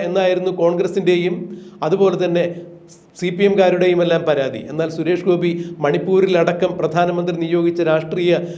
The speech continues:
കർത്തവ്യങ്ങൾക്ക് വേണ്ടി ഓടി നടക്കുകയായിരുന്നു എന്നുള്ളത് പിന്നീട് നാം മാധ്യമങ്ങളിലൂടെ കണ്ടറിഞ്ഞു. എന്തായാലും തൃശ്ശൂരിലുണ്ടായ സംഘർഷത്തിൽ സുരേഷ് ഗോപി ബി ജെ പി പ്രവർത്തകർക്ക് പരിക്ക് പറ്റി എന്നറിഞ്ഞപ്പോൾ അവരെ കാണുവാൻ വേണ്ടി അശ്വിനി ആശുപത്രിയിൽ എത്തിയിട്ടുണ്ടായിരുന്നു.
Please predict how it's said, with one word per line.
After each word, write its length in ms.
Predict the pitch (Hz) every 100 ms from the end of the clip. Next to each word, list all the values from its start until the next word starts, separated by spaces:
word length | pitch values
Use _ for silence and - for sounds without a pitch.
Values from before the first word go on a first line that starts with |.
| - - - - -
കർത്തവ്യങ്ങൾക്ക് 580 | 151 190 180 180 180 175
വേണ്ടി 160 | 175 175
ഓടി 160 | 170 180 180
നടക്കുകയായിരുന്നു 640 | 170 185 175 175 170 170 170
എന്നുള്ളത് 320 | 170 165 165 165
പിന്നീട് 280 | 160 165 160
നാം 100 | 156 151
മാധ്യമങ്ങളിലൂടെ 560 | 151 147 156 151 151 143 139
കണ്ടറിഞ്ഞു. 380 | 123 113 - - - 160
എന്തായാലും 400 | 160 170 175 196 196
തൃശ്ശൂരിലുണ്ടായ 720 | 170 208 208 202 196 190 190 165 - - - -
സംഘർഷത്തിൽ 520 | 165 190 202 202 196 196 - - -
സുരേഷ് 300 | 170 196 196
ഗോപി 240 | 190 185 185 - - - - - - - -
ബി 80 | 156 180
ജെ 60 | 202
പി 100 | 202 202
പ്രവർത്തകർക്ക് 500 | 185 185 185 190 175 185
പരിക്ക് 240 | 175 170 196
പറ്റി 220 | 190 190 185
എന്നറിഞ്ഞപ്പോൾ 500 | 175 180 175 180 185 190
അവരെ 220 | 151 175 180
കാണുവാൻ 300 | 170 160 175 175
വേണ്ടി 200 | 170 170 170 - - - - - - -
അശ്വിനി 300 | 147 185 185 180 180 156
ആശുപത്രിയിൽ 420 | 170 196 175 175
എത്തിയിട്ടുണ്ടായിരുന്നു. 720 | 170 185 185 175 170 165 165